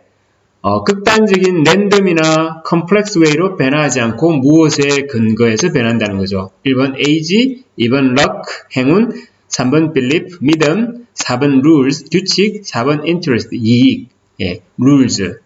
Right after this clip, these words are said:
어, 규칙에 의해서 변화하기 때문에, 어, 변화하되 우리는 예상할 수 있고, 그래서 과학을 할 수 있고, 우리는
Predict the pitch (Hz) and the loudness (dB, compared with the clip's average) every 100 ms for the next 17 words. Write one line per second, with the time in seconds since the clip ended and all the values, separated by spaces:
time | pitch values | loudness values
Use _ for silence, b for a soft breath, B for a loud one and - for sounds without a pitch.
0 | - 95 85 196 196 - 135 117 107 104 | -14 -12 -2 0 0 0 0 0 0 0
1 | 202 196 110 123 120 113 113 104 104 123 | -2 0 -2 0 -2 -2 -2 -2 -2 0
2 | 185 247 262 B B B 95 - 135 151 | 0 -2 -6 B B B -4 0 0 2
3 | 170 190 190 175 170 127 123 127 165 196 | 0 0 0 2 0 0 -2 0 0 0
4 | 120 107 131 135 127 - 117 104 - 165 | -2 -2 -2 0 -2 -2 -4 -4 -2 0
5 | 190 - - 117 113 - 139 143 120 113 | 0 -4 -8 -4 -4 -2 -2 -2 -2 -4
6 | 117 - 104 98 139 127 - - 104 110 | -4 -4 -6 -2 0 2 -2 -6 -4 0
7 | 120 196 | 2 2